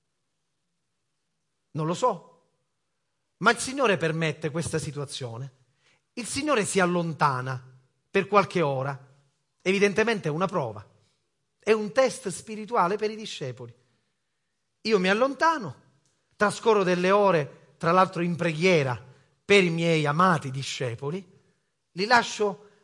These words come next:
ai loro ragionamenti per qualche ora, alle loro valutazioni. Fratelli, amici, quando ci parliamo l'un l'altro,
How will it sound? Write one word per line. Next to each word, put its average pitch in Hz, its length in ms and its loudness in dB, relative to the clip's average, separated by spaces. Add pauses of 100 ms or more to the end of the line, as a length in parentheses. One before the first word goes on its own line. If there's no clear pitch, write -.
(120)
ai 214 120 4
loro 240 180 4
ragionamenti 156 1000 -2 (280)
per 190 160 -10
qualche 196 320 -4
ora, 110 360 -8 (1160)
alle 220 220 6
loro 247 200 6
valutazioni. 147 840 0 (2250)
Fratelli, 131 560 -4
amici, 131 380 -6
quando 196 320 -2
ci - 180 -10
parliamo 143 440 -2
l'un 127 200 -8
l'altro, 107 580 -10